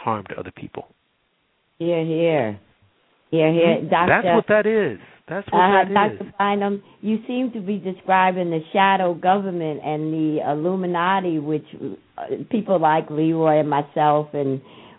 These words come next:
Speaker 2: we, we have some particular interest in charting because they are so deadly and, and demonic, if you will.
Speaker 1: Well, that, that, those phenomena are out there, and we know about them, and,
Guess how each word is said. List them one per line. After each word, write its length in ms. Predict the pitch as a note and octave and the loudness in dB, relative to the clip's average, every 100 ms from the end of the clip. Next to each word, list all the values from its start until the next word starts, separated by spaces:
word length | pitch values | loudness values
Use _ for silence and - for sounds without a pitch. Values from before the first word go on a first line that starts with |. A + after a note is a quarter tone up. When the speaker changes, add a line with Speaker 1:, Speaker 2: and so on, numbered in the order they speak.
| - | -2
Speaker 2:
we, 220 | E3 F3+ | 0 2
we 180 | F3+ F3+ | 4 2
have 200 | E3 D#3+ | 2 -2
some 140 | F3 E3 | -4 -6
particular 480 | E3 - F3+ E3+ D3+ | -6 -6 -4 -4 -2
interest 460 | D3 E3 E3 D#3+ E3 | -4 -6 -6 -8 -6
in 200 | D#3 D3 | -6 -4
charting 460 | F3 F3+ F3 D3+ C#3 | 0 2 2 -2 -4
because 340 | D3 - C#3+ C#3 | -6 -4 -4 -2
they 200 | C#3 C#3 | -4 -2
are 120 | C#3 - - | -4 -6 -2
so 220 | F3+ B3 G3 | 0 0 0
deadly 500 | D#3 C3+ B2+ B2 - | -2 -2 -4 -4 -4
and, 400 | B2 B2 B2 A#2+ - | -4 -4 -4 -6 -4
and 220 | B2+ B2 | -4 -2
demonic, 500 | A#2 A#2 A#2 A2+ A2 B2 | -2 -2 -2 -4 -6 -8
if 120 | A2+ - | -8 -6
you 160 | A2+ | -4
will. 400 | A2+ A2 F#2 F#2 - _ _ _ _ - - | -2 -2 -2 -8 -14 _ _ _ _ -14 -2
Speaker 1:
Well, 200 | A#2+ C#3 | 0 2
that, 220 | C#3 D3 C#3+ B2+ | 2 0 -2 0
that, 220 | C3 D3+ | 0 0
those 180 | B2 D3 - | 0 0 -2
phenomena 400 | - D#3 D#3 D#3 | -4 -2 0 0
are 480 | D3+ D3 D#3 B2 A#2+ | 0 0 0 0 2
out 260 | B2 C3+ D#3+ | 4 2 2
there, 320 | E3+ D#3+ D#3+ E3 | 2 4 4 0
and 360 | - A2 G#2 | -4 -12 -10
we 100 | G#2+ | -10
know 260 | G#2 A2 D3 | -6 -2 0
about 340 | D3 D3 D3 - | 2 2 2 -2
them, 260 | D3+ C#3 C3+ _ _ _ _ - | -8 -10 -14 _ _ _ _ -12
and, 540 | B2 A#2 A2 G#2+ G#2 | -8 -6 -6 -8 -12